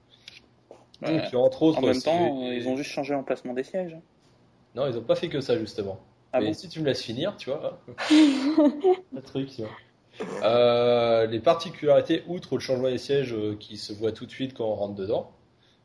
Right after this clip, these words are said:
Speaker 2: euh, il y a d'autres trucs assez intéressants,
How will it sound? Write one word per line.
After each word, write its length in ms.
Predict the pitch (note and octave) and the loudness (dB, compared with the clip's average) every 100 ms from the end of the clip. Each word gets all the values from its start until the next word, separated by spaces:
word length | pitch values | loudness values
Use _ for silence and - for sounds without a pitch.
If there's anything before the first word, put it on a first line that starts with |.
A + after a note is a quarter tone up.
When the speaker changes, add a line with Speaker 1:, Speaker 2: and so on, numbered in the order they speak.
| _ _ | _ _
Speaker 2:
euh, 300 | G#2+ G#2 G#2+ | -2 0 2
il 80 | G#2 | 2
y 60 | G#2+ | 2
a 60 | |
d'autres 420 | G#2 F3+ G#3+ - D3+ | 2 0 -4 -4 -6
trucs 240 | - C#3 - _ _ - | -6 -14 -14 _ _ -4
assez 240 | D#3 F#3+ | -2 2
intéressants, 760 | D#3+ - A#2+ G#2 - E3 G#3 | 2 2 -2 -2 0 -2 -4